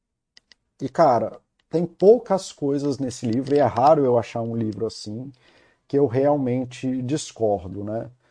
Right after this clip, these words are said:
Uma delas é que no começo do livro ele faz uma pequena guerra contra o remédio, é, contra tomar remédio psiquiátrico, é, e aí eu tenho uma visão um pouquinho mais, mais branda que a dele,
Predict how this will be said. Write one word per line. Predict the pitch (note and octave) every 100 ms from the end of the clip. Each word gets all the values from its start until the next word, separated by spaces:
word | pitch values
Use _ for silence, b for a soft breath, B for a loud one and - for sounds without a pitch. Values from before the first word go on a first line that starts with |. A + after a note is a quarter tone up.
| _
Uma | - E3+ F#3+
delas | D#3 F3+ G3+ E3+
é | D#3+
que | E3
no | D#3+
começo | D#3+ E3+ -
do |
livro | D3+ C#3 F3+ C#3+
ele | C#3+
faz | - D3
uma | D3 C#3+ A#2+ G#2 G2+ _ -
pequena | - - F3+ E3+
guerra | B2 B2+ D3+ D#3 B2+
contra | - C3 A#2+ A#2 G2+ G2 _
o | B2+
remédio, | A2+ A#2+ G#2+ B2 E3+ D3 E3 G3 _ _ _ _
é, | - B2
contra | A#2+ A#2+ A#2+
tomar | A#2 B2 A#2+
remédio | A#2+ A#2 B2 A#2+
psiquiátrico, | - - A2 G#2 C#3 - E3+ - F3+ - _ _ b b b
é, | - B2 A2+ A2+ A2
e | A#2 B2
aí | A#2+
eu | C3+
tenho | C3 C3+
uma | C3
visão | A#2+ A#2+ A2 B2+
um | B2
pouquinho | B2+ - C3+ C#3
mais, | C3 A#2 A2+ A2 G#2+ G#2+ G2+ F#2+ - - - - _ _ _ _ _ _ _ _ _ _ _
mais | A#2+ C3 G#2+
branda | A2+ D#3+ F#3+ C#3+
que | -
a | A2+
dele, | G2+ A2 C#3 F3 G3+